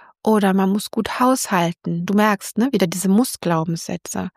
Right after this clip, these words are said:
und diese antreibenden Glaubenssätze. Also, merkst auch, meine Stimme wird grad so ein bisschen schwerer, ne? Also,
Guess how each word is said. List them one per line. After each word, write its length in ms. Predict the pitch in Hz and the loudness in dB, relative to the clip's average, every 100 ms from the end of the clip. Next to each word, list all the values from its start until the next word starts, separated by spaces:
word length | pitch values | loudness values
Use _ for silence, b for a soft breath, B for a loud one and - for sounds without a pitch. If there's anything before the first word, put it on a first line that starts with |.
| B B B B B B _ - | B B B B B B _ -4
und 420 | 196 190 190 190 | 2 4 4 2
diese 200 | 190 185 | 0 -2
antreibenden 920 | - 214 - 190 175 175 175 170 175 | 0 0 0 0 2 2 0 0 -2
Glaubenssätze. 800 | 175 175 170 175 - 190 - 208 | 0 0 0 -2 -4 -8 -8 -6
Also, 220 | 208 202 202 B B B _ _ _ - | -2 0 -2 B B B _ _ _ -2
merkst 240 | 226 262 | -2 0
auch, 40 | 208 | 0
meine 240 | 185 190 | 2 0
Stimme 400 | - 240 247 208 | -2 0 2 2
wird 180 | 202 - | 0 -2
grad 200 | 208 185 | -2 -2
so 80 | 208 | -2
ein 60 | |
bisschen 280 | 202 214 202 | -4 -2 -4
schwerer, 500 | - - 233 226 180 | -2 2 2 2 0
ne? 280 | 180 208 - | 0 0 0
Also, 280 | 202 202 | -2 0